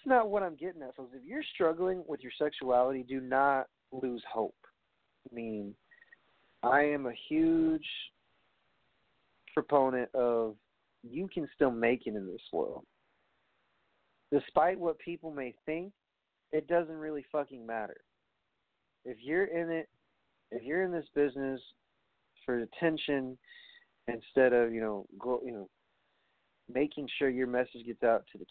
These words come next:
kids, which is the bulk and bread and butter of what we do, you're missing the fucking point.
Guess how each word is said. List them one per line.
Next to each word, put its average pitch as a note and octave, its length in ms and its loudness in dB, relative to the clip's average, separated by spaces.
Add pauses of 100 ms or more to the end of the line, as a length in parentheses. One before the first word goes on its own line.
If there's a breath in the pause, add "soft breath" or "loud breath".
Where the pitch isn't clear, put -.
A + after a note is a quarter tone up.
kids, B2+ 260 0
which A2 160 -8
is G#2+ 180 -4
the G2 100 -14 (180)
bulk A#2+ 340 4
and G#2 120 -18 (280)
bread A#2 300 -2 (1300)
and A2 200 -16
butter C3 460 4
of A#2+ 240 0
what C3+ 300 4
we C#3 280 -6
do, D#3 420 -2 (1900)
you're - 160 -16
missing A#2+ 280 -10
the G#2+ 160 -12
fucking G#2+ 360 2 (140)
point. G#2 300 -4